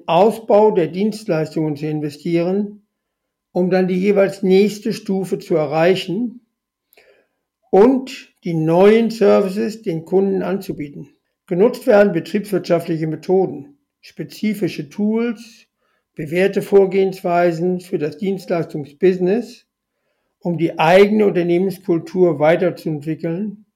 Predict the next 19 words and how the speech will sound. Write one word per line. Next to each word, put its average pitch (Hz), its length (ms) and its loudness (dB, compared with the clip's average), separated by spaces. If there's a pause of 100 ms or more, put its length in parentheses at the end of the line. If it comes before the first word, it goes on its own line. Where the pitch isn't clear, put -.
(220)
mit 170 140 -8
dem 143 140 -8
Ziel, 202 520 -6 (880)
Wachstum 202 600 -2
und 160 160 -4
Ertrag 180 680 0
mit 180 140 -6
Services 175 720 -4
nachhaltig 165 720 -4
auszubauen 160 920 -4 (720)
die 143 60 -14
Kundenloyalität 180 1000 2
zu - 120 -8
erhöhen 170 600 4
und 180 200 -4
neue 151 180 -4
Kunden 165 380 -2
zu 160 140 -10
gewinnen. 151 500 -4